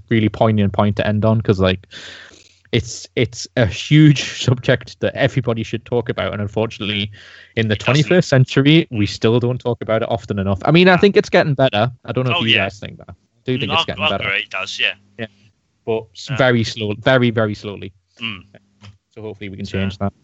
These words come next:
Speaker 1: So
Speaker 2: yeah.
Speaker 1: hopefully we've helped, guys, whoever's listening.
Speaker 2: Yeah.
Speaker 1: Um,
Speaker 2: So, as always, I've been Jamie.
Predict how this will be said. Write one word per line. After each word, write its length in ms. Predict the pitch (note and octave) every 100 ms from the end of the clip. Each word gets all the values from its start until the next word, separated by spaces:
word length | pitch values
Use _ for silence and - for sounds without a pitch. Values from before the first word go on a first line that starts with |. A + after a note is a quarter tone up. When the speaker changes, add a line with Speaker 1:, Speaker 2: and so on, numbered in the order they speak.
| _
Speaker 1:
So 220 | - A2+ A#2
Speaker 2:
yeah. 120 | G3
Speaker 1:
hopefully 260 | G#3+ G3+
we've 120 | G3 F#3
helped, 260 | E3 A#2 -
guys, 300 | G#2+ A2 G#2
whoever's 260 | G#2 G2+
listening. 320 | F#2 F#2 G2 G#2 - - - -
Speaker 2:
Yeah. 140 | - _ _ _ _ G2
Speaker 1:
Um, 120 | F#2+
Speaker 2:
So, 480 | G2 C3+ C#3 C3+ B2+ - -
as 220 | E3 E3+
always, 340 | E3+ A#3 G3
I've 160 | D3 C#3+
been 160 | C3+ B2
Jamie. 380 | C3+ D#3 B3